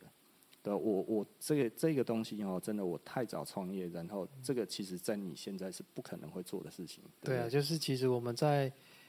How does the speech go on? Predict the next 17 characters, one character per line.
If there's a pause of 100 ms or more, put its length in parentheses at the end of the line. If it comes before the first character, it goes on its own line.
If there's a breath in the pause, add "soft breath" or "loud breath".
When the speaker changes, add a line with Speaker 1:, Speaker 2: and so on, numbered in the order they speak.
(120)
Speaker 2:
以
前
在
优
跑
那
十
几
年
的
职
业
就
已
经
有
领